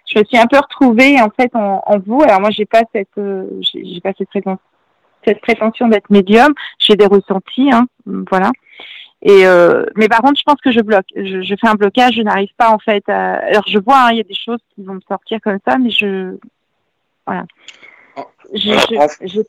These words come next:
Speaker 1: j'ai pas
Speaker 2: alors,
Speaker 1: l'ambition, en fait, c'est pas de l'ambition, je sais pas comment expliquer, c'est
Speaker 2: alors, en fait, en fait, Karine, euh, je me retrouve un petit peu dans ce que vous dites parce que, euh, à un moment donné, je me suis fait hypnotiser par, euh, par un professionnel,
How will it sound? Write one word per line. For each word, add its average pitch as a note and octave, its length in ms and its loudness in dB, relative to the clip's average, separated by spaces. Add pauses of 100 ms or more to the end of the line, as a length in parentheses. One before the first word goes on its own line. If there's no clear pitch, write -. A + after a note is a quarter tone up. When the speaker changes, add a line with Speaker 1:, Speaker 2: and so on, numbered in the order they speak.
(640)
Speaker 1:
j'ai A3 200 -4
pas F4+ 100 0
Speaker 2:
alors, E4+ 180 2
Speaker 1:
l'ambition, D4 360 0
en D#4 60 2
fait, A3+ 180 0 (420)
c'est B3 100 -6
pas E4 120 -4
de D#4 40 -10
l'ambition, C4+ 460 -6
je C4+ 60 -6 (120)
sais A3+ 60 -8
pas D4 160 -4
comment A3+ 200 2
expliquer, - 440 -6 (160)
c'est A3+ 80 -12 (680)
Speaker 2:
alors, C#3+ 220 2
en D#3 80 4
fait, D#3 300 -2
en C3+ 80 -2
fait, F3+ 200 -4
Karine, D3 440 -2 (360)
euh, G#2 380 -4
je - 160 -8
me A#2+ 60 -2
retrouve D3 300 -2
un B2+ 100 2
petit A#2 160 -8
peu D3 160 -4
dans A#2+ 100 -2
ce - 80 -8
que B2 100 -8
vous A#2 140 -6
dites C3 220 -12
parce A2+ 180 0
que, - 120 -6
euh, G2 680 0
à A2 60 2
un A2+ 40 4
moment A#2 200 4
donné, C3 340 4
je A#2 140 -4
me A#2 60 -6
suis A#2+ 160 -8
fait C3+ 240 -4
hypnotiser B2+ 640 -4
par, G2+ 300 2
euh, F#2 180 0 (560)
par G2+ 140 -2
un G#2+ 80 -2
professionnel, C3+ 720 -4